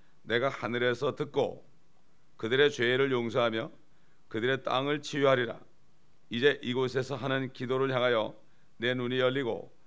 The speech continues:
내 귀가 경청하리라. 이는 이제 내가 이 전을 택하고 거룩하게 하여 내 이름이 거기에 영원히 있게 하였음이니 내 눈과 내 마음이 거기에 영원히 있으리라."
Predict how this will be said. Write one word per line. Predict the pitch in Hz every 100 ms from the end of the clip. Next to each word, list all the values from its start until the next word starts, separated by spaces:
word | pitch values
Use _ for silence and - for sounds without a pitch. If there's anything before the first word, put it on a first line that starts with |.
| -
내 | - 113 117
귀가 | - 110 120 123 - - - - -
경청하리라. | 113 110 101 117 107 104 110 110 90 95 - - - - - - -
이는 | 135 151 160
이제 | 143 135 135
내가 | 127 135
이 | - 143
전을 | 131 127 139 151 139
택하고 | 135 113 104 127 - - - - - -
거룩하게 | 110 117 117 117 113
하여 | 113
내 | 107 117
이름이 | - 117 123 113
거기에 | 113 110 120 110
영원히 | 104 110 135 135 147 160 - - - -
있게 | 117 - 131
하였음이니 | 120 113 113 135 123 104 - - - - -
내 | 123 139
눈과 | 117 123 120 131 98 - - - -
내 | 110 127
마음이 | 107 104 123 120 104 90 - - - -
거기에 | 104 107 110 120 98 - - - -
영원히 | 104 104 107 107 110 107 -
있으리라." | - 92 98 78 80 80